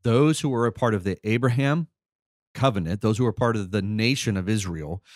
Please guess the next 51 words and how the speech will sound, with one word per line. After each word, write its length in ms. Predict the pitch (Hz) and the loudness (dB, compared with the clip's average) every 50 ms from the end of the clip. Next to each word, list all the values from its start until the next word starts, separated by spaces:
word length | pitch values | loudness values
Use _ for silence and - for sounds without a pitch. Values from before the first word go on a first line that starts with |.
| - - _ | -20 -20 _
You 200 | - 123 139 160 | -2 0 2 2
did 200 | 151 127 147 127 | 4 2 2 2
not 300 | 120 123 131 147 160 - | 2 0 2 2 0 0
have 340 | - - - 139 160 156 - - | -2 0 0 0 0 0 -4 -2
to 80 | - 110 | -4 -2
have 280 | 87 127 131 123 113 104 | 2 2 2 2 2 0
a 40 | |
regenerate 540 | 101 98 110 95 85 120 117 107 95 92 - | 0 -2 -2 -2 -2 -2 -2 0 -2 -4 -6
heart 420 | - - 131 147 123 82 87 - _ - | -4 0 0 2 2 0 -4 -8 _ -8
in 80 | 110 110 | -4 -2
order 180 | 113 113 104 107 | -2 -2 -2 -4
to 80 | 92 101 | -6 -4
be 100 | 101 107 | -2 -2
a 80 | 101 | -2
part 220 | - - 120 117 104 | -2 -2 -2 0 0
of 240 | 95 82 82 90 - _ - | -2 -4 -6 -16 -20 _ -16
that 400 | 98 95 87 113 110 131 120 131 | -8 -2 2 2 2 2 0 -2
nation 400 | 110 110 110 - - 120 110 104 | -4 -4 -4 -6 -6 -8 -8 -8
and 120 | - 101 87 | -8 -10 -6
have 240 | 90 95 92 80 82 | -6 -6 -6 -2 0
those 220 | 104 104 104 92 | 0 0 0 -2
blessings. 640 | - - 87 90 107 107 - - - - - - - _ - - - - - _ - | -4 -4 -4 -4 -4 -4 -6 -12 -14 -16 -18 -20 -20 _ -20 -20 -20 -20 -14 _ -2
But 80 | 120 117 | 0 0
what 140 | 110 117 107 | 2 0 0
we're 180 | 117 127 139 151 | 2 2 2 2
being 200 | 139 139 135 131 | 2 0 0 0
described 440 | 117 107 - - 117 110 104 95 - | -2 -4 -4 -2 0 0 0 0 -2
here 200 | - 165 165 131 | -4 -2 -2 0
in 220 | 104 107 101 98 | -2 -2 -2 -2
this 180 | 98 92 82 - | -2 -2 -4 -4
new 300 | 95 101 107 139 185 202 | -4 -2 0 0 0 0
covenant 480 | - - 190 170 117 90 82 85 98 - | 0 0 0 0 0 -2 -4 -4 -6 -4
and 160 | 117 113 104 | -2 -2 -2
this 160 | 98 101 - - | -2 -4 -6 -8
community 840 | _ - - 113 110 110 120 143 185 202 196 147 104 95 95 104 - _ | _ -6 -4 -4 -2 0 2 2 2 2 2 0 0 -2 -2 -4 -4 _
of 200 | - 101 95 82 | -4 -4 -4 -2
this 180 | 92 101 - - | -4 -6 -6 -6
covenant, 460 | - - 87 73 76 73 76 85 - _ _ _ _ _ _ _ _ _ _ _ _ _ _ _ _ _ _ - | -6 -6 -6 -6 -6 -8 -8 -10 -10 _ _ _ _ _ _ _ _ _ _ _ _ _ _ _ _ _ _ -2
they 180 | 135 131 143 131 | 0 2 2 2
have 200 | 135 147 151 131 | 2 2 2 2
a 80 | 131 | 2
new 140 | 135 151 139 | 2 2 0
heart, 420 | 110 147 180 214 - - _ - _ _ _ _ _ _ - | -2 -4 -6 -8 -10 -14 _ -20 _ _ _ _ _ _ -2
right? 240 | 101 107 120 120 117 | -2 0 0 0 0
They 220 | 123 123 123 123 | 0 2 2 2
are 160 | - 123 117 | 2 0 0
the 100 | 110 117 | 0 0
ones 300 | 107 104 120 135 147 - | 0 0 0 0 -2 -2
who 80 | - 123 | -2 -2
have 80 | 110 | 0
been 220 | 92 113 101 98 | 0 0 -2 -2